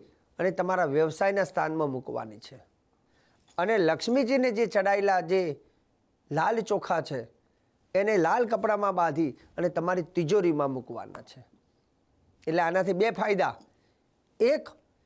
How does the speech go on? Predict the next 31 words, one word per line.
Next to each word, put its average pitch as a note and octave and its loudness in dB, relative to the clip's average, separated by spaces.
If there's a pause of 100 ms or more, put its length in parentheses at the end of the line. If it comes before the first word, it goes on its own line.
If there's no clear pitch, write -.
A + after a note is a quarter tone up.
(240)
બિઝનેસમાં A#3+ 2
જે A#3 2
એ A3+ 2
ચાવલ G#3+ 2
હશે, F3 0 (560)
તો F#3+ 4
એનાથી G3 2
ધનમાં E3 -2
આકર્ષક, F#3 -2
ધનની F#3 0
વૃદ્ધિ D3 0
થાય E3+ 0
છે, D3+ 0
વ્યવસાયમાં E3+ 0
વૃદ્ધિ F3+ 2
થાય D#3+ 0
છે. B2+ -6 (480)
અને F#3 2
વ્યવસાયનું D#3+ 0
ધન G3 0
જ્યારે F#3+ 2
ઘરે E3+ 0
આવે F3+ 2
છે, C3+ -6 (460)
તો F#3+ 2
એ G3+ 2
આપણો G3+ 2
ખોટા E3+ -2
માર્ગે F#3+ 0
ના F3+ 2
જાય, D3+ 0